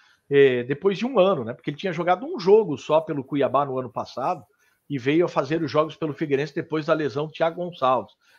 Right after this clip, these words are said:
E é muito novo ainda, mais novo ainda que o próprio Thiago Gonçalves, que o Figueirense precisa de goleiros mais bem preparados e que façam frente, inclusive, ao Thiago Gonçalves. Acho, né, que essa contratação do Fabrício é muito boa. Pelo que eu vi,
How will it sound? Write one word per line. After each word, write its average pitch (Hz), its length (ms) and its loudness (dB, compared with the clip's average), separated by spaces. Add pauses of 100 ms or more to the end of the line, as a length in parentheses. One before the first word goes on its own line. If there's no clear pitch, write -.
E 175 80 2
é - 20 0
muito 202 300 -4
novo 202 380 2
ainda, 180 440 -2 (280)
mais 175 240 4
novo 185 340 0
ainda 175 320 -2
que - 140 -8
o 156 220 0
próprio 160 420 0
Thiago 147 240 0
Gonçalves, 143 560 -2 (280)
que - 80 -6
o 151 80 -2
Figueirense 156 360 -2
precisa 160 400 -4
de 156 240 -2
goleiros 143 420 -2
mais 147 200 -2
bem 143 180 -8
preparados 139 640 0 (320)
e 151 80 -8
que - 100 -10
façam 160 400 2
frente, 196 480 -2
inclusive, 127 420 -6
ao 131 60 0
Thiago 135 280 -2
Gonçalves. 143 460 -2 (440)
Acho, 147 440 4 (300)
né, 139 180 2
que 147 200 -4
essa 143 240 -4
contratação 143 640 -4
do 135 80 -6
Fabrício 143 480 -2
é - 20 -2
muito 185 380 -4
boa. 135 340 0
Pelo 226 220 2
que - 100 -14
eu 233 100 -2
vi, 156 360 -6